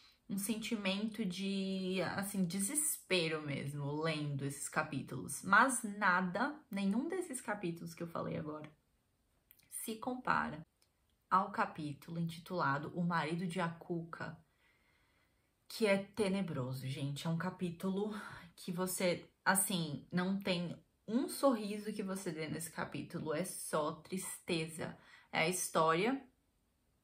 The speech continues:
é, de um, né, um dos, dos detentos, um dos prisioneiros, que conta como ele matou a própria esposa, né? Mas ele matou a esposa, gente, de uma forma,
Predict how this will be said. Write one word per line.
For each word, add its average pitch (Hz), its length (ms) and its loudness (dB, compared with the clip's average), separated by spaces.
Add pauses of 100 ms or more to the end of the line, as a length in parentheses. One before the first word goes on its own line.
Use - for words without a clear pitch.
(340)
é, 165 300 4
de 170 220 -2
um, 165 400 0
né, 165 160 2
um 208 240 2
dos, 170 460 0
dos 165 200 -4
detentos, 170 760 -2
um 165 120 2
dos 165 200 0
prisioneiros, 175 920 0
que - 140 -10
conta 202 500 -2
como 185 300 -4
ele 196 280 0
matou 185 520 -2
a 180 80 0
própria 185 420 -4
esposa, 165 640 -6
né? 196 200 -8 (920)
Mas 185 220 4
ele 233 160 8
matou 247 360 6
a 208 60 2
esposa, 196 480 -2
gente, 175 300 0
de 196 80 -2
uma 202 220 2
forma, 170 840 0